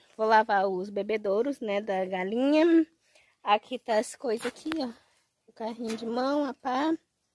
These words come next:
é, uma vassoura, a buchinha e um detergente pra poder lavar. É isso aqui, gente, ó, o bebedouro aqui, ó. Tá vendo? Eu não vou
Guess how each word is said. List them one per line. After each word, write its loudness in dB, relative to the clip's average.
é, 2
uma -2
vassoura, 2
a -6
buchinha 2
e 2
um 2
detergente 2
pra -20
poder 0
lavar. 6
É 4
isso -2
aqui, -6
gente, -4
ó, 4
o -6
bebedouro -2
aqui, -6
ó. -10
Tá -16
vendo? -12
Eu -4
não -4
vou 2